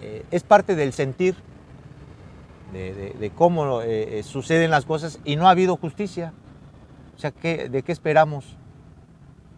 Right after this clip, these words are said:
Tal vez de aquí a otros cinco o seis años más,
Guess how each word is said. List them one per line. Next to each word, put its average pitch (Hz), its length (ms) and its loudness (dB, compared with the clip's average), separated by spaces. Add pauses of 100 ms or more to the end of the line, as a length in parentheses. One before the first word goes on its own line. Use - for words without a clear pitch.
(100)
Tal 139 140 2
vez 143 380 -2
de 127 80 -2
aquí 143 240 0
a 135 80 8
otros 139 580 0
cinco 139 280 -4
o 127 40 -4
seis 135 240 -6
años 131 340 -2
más, 131 480 0